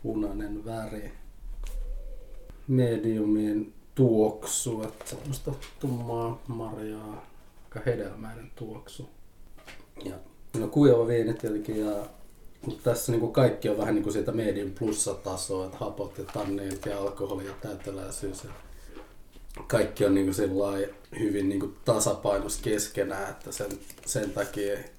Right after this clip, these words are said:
eka ajattelin sitä Tempranilloa just sillai, että se, se on niinku hyvin tasapainoinen viini, mut sit kuitenkin vähän tuhdimpi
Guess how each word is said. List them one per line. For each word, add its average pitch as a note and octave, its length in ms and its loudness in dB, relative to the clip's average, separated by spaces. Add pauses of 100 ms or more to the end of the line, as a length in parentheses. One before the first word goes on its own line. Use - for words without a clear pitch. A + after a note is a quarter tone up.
(140)
eka G#2 320 -2
ajattelin G2+ 500 -4
sitä G2 160 -8
Tempranilloa G2+ 760 -6
just - 240 -10
sillai, - 400 -10
että - 200 -14
se, - 120 -12 (500)
se - 160 -12
on - 60 -8
niinku - 160 -10
hyvin G2+ 260 -2 (500)
tasapainoinen G#2+ 960 -4
viini, G#2+ 480 -8 (600)
mut G2 160 -6
sit G#2 160 -2
kuitenkin G2+ 300 2
vähän G#2 260 0
tuhdimpi G2+ 640 0